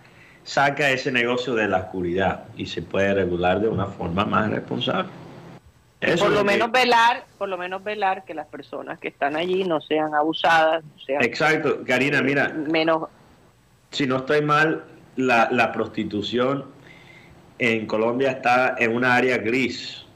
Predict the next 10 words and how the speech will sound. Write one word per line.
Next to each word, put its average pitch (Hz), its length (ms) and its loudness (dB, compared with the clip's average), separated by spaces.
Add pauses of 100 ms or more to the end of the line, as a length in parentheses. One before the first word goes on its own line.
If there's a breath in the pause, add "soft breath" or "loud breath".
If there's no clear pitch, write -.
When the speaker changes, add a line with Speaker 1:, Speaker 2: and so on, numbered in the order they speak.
(120)
Speaker 1:
legalmente, 107 960 0
o 101 100 -6
sea, 98 320 2
es 110 380 0 (100)
permitida, 117 1080 0 (600)
pero 98 220 2
no 107 160 2
es 117 60 -6
propiamente 113 880 0
legal 98 640 0